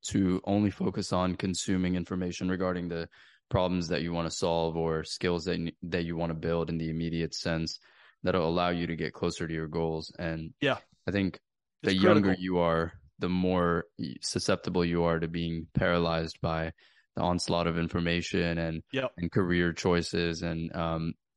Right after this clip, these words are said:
Speaker 1: everything that you can get caught up in, and, you know, what you see on social media and stuff like that. I think it's really having that clear idea of what you actually wanna do that then allows you to reverse engineer and work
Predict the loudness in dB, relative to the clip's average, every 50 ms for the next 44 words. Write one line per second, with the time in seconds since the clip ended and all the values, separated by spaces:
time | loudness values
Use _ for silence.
0 | _ _ -4 0 2 2 2 4 4 4 4 4 4 4 2 2 2 2 2 2
1 | 0 -2 -6 _ _ _ _ _ -4 0 2 2 4 2 2 0 0 0 2 2
2 | 2 2 2 0 0 -2 -2 -2 -4 -4 -4 -4 -4 -4 -2 -4 -4 -4 -4 0
3 | 0 0 0 0 -4 -2 -2 0 0 0 0 0 0 -2 -2 -2 -4 -2 -2 0
4 | 0 0 0 -2 -2 -2 -2 -4 -4 -4 -2 -4 -4 -4 -4 -4 -4 -4 -4 -6
5 | _ _ -20 -20 _ _ _ _ -2 -2 0 2 2 2 2 0 2 2 4 6
6 | 6 6 6 6 4 2 -2 _ _ _ _ _ _ _ _ _ _ _ _ _
7 | _ _ _ _ -8 -2 2 2 4 4 4 2 2 2 2 2 2 0 0 -2
8 | _ _ _ _ _ _ _ _ _ _ _ _ _ _ -12 -6 -2 0 2 2
9 | 4 4 4 2 0 -2 _ _ -4 -4 -4 -4 -4 -6 -6 -4 -2 0 2 2
10 | 2 0 0 -2 -4 -6 -6 -4 -2 -2 -2 -2 -2 -4 -4 -2 -2 -2 -2 -2
11 | -2 0 0 0 2 2 2 0 0 0 0 -2 -2 -2 -2 0 0 -2 -4 -8
12 | _ _ _ -2 -2 -2 0 0 0 2 2 2 2 2 2 0 0 -2 -2 -2
13 | 0 0 -2 0 0 0 -2 0 -2 -2 -2 -2 -2 -2 -2 -2 0 0 0 0
14 | -2 -4 -4 -4 -2 -2 -2 0 0 0 0 0 -2 -4 -12